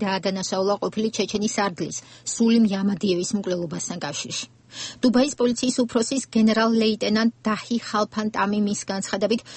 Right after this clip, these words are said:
მკვლელობასთან კავშირში ეჭვმიტანილი ექვსი ადამიანი, მათ შორის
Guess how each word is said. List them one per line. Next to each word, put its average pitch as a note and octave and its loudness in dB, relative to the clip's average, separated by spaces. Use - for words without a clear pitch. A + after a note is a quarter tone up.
მკვლელობასთან B3 2
კავშირში G#3 -2
ეჭვმიტანილი G3+ -2
ექვსი - -2
ადამიანი, G3+ 0
მათ F3+ -6
შორის F#3 -4